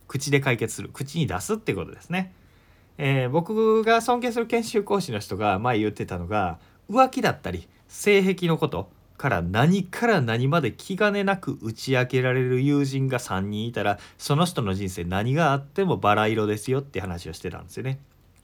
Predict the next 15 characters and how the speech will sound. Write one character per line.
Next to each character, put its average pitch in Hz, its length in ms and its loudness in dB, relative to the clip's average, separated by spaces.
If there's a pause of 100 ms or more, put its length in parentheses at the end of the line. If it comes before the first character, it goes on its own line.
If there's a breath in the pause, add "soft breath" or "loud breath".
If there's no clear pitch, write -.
(320)
想 117 240 0
像 113 180 0
し 104 60 -8
て 107 80 -4
み 98 60 -6
て 92 80 -4
く 92 80 -2
だ 90 60 -12
さ - 120 -18
い。 - 40 -20 (1120 soft breath)
い 95 40 0
い - 20 0
で 82 100 -4
す - 80 -10
ね。 82 380 -8